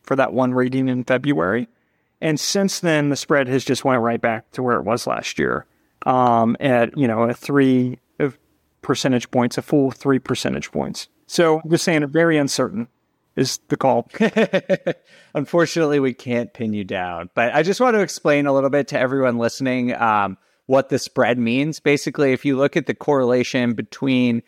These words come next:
Speaker 2: uh, mortgage rates and bond yields, they are very closely correlated. The ten-year, um, the yield on a ten-year treasury and mortgage rates move very closely together. When one goes up, the other goes up. When one goes down, the other goes down.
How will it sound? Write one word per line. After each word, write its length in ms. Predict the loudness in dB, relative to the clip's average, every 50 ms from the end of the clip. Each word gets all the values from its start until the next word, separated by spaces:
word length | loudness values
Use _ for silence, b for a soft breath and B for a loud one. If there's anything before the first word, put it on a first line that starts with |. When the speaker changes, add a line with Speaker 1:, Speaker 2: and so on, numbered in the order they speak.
| _ _ _ _ _ -4
Speaker 2:
uh, 320 | 0 2 2 4 2 0 -2 -4
mortgage 460 | -6 0 2 2 2 2 0 -4 -2
rates 400 | 0 0 0 0 0 -2 -6 -10 -6 -2
and 200 | -2 0 0 0
bond 320 | 2 2 2 2 2 2
yields, 420 | 2 2 2 2 2 2 0 -2 -2
they 120 | 0 0
are 80 | 0 0
very 320 | 2 2 2 4 2 0
closely 400 | 0 0 0 0 0 0 -2 -4
correlated. 600 | -2 0 2 2 4 4 4 2 2 2 0 0 0
The 100 | -4 -4
ten-year, 720 | -2 -2 0 0 2 2 2 2 2 2 0 -2 -4 -10 -18 _ _ 0
um, 560 | 2 2 2 4 2 2 2 0 0 -4 -6 _ _ -12
the 240 | -10 -4 -2 -2
yield 320 | 0 2 4 4 4 4 2
on 100 | 0 0
a 60 | -2
ten-year 380 | -2 -2 0 0 2 2 0 0
treasury 680 | -2 0 0 0 0 0 0 0 0 0 -2 -4 -6 _ _ _ _ _ -6
and 140 | -4 0 2
mortgage 360 | 4 4 2 2 0 -2 0
rates 400 | 0 0 0 0 -2 -4 -10 -10 -4
move 360 | 0 2 2 2 2 0 -4
very 380 | -4 -2 0 0 2 0 -2 -4
closely 600 | -6 -6 -4 -2 -2 -2 -2 -4 -4 -4 -4 -4
together. 600 | -4 -6 -4 0 2 2 2 2 0 0 0 0
When 180 | 0 0 0
one 200 | 0 0 0 2
goes 180 | 2 0 2 2
up, 160 | 0 0 0
the 140 | 0 0 2
other 140 | 2 2 0
goes 200 | 0 -2 0 0
up. 180 | 0 0 0
When 120 | -2 -4 -4
one 260 | -2 -2 -2 -2 -2
goes 160 | -2 -4 -4
down, 200 | -4 -4 -2 -2
the 120 | -4 -2 -2
other 200 | 0 0 0 0
goes 220 | 0 -2 -2 -2
down. 420 | 0 0 2 2 2 0 -2 -4